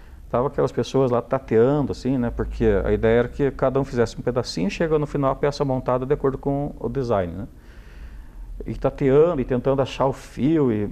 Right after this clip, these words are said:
e o buraquinho das peças lá, né? E eu, me bateu, assim, uma insegurança, eu cheguei bem perto da Adriana e falei assim, "Será que eles vão conseguir?" E eu esqueci que quem não enxerga ouve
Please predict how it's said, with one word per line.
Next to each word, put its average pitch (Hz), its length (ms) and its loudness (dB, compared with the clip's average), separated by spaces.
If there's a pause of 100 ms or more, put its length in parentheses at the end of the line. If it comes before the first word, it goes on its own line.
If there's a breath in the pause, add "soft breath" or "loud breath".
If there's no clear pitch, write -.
(200)
e 110 200 -4
o 104 60 -2
buraquinho 117 600 -4
das 110 360 -4
peças 117 500 0
lá, 117 260 0
né? 139 80 -8 (600 loud breath)
E 120 120 0
eu, 147 220 4 (220)
me 135 240 -2
bateu, 131 380 2
assim, - 200 -2
uma 131 140 2
insegurança, 131 560 2
eu 151 100 4
cheguei 151 320 -2
bem 185 160 0
perto 160 320 0
da 117 120 4
Adriana 110 380 4
e 135 40 -2
falei 139 220 2
assim, 107 280 -6
"Será 113 380 -2
que - 140 -6
eles 131 140 -2
vão 123 140 -4
conseguir?" 107 480 -10 (1500 soft breath)
E 113 80 2
eu 127 120 6
esqueci 165 420 -2
que 147 100 -8
quem 113 200 -2
não 113 120 2
enxerga 110 400 2
ouve 170 420 4